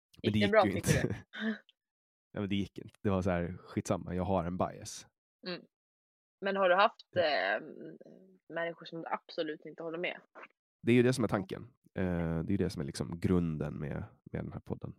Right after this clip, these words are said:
Speaker 2: Eh, eh, att det ska vara folk som, som jag inte håller med. Och det, och jag lär mig väldigt, väldigt mycket av det.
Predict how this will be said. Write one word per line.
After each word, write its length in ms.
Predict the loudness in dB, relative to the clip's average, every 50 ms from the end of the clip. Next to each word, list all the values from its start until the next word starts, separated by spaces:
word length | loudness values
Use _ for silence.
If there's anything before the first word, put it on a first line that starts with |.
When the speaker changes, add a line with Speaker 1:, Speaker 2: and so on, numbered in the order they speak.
| _ _ _ _ _ _ -8
Speaker 2:
Eh, 180 | -6 -6 -6 -8 -8 -12 _ _ _ _ _ _ _ _ _ _ -12 -10
eh, 180 | -10 -8 -8 -10 -10 -12 -20 _ _ _ _ _ _ _ -18 -18 -12 -10
att 140 | -10 -8 -8
det 60 | -6
ska 280 | -2 2 2 2 2 2
vara 140 | -2 -6 -6
folk 300 | -4 -6 -6 -6 -6 -8
som, 240 | -8 -8 -8 -10 -16 _ _ _ _ _ _
som 180 | -16 -12 -10 -8
jag 80 | -8
inte 100 | -8 -10
håller 120 | -10 -8 -4
med. 120 | -2 0
Och 100 | 2 4
det, 120 | 4 6 8
och 100 | 8 10
jag 120 | 10 10
lär 200 | 10 8 8 6
mig 140 | 4 2 0
väldigt, 280 | 0 -2 -2 -2 -2
väldigt 160 | -2 -2 -2 -2
mycket 300 | -4 -6 -6 -6 -6 -6
av 80 | -6 -6
det. 140 | -8 -10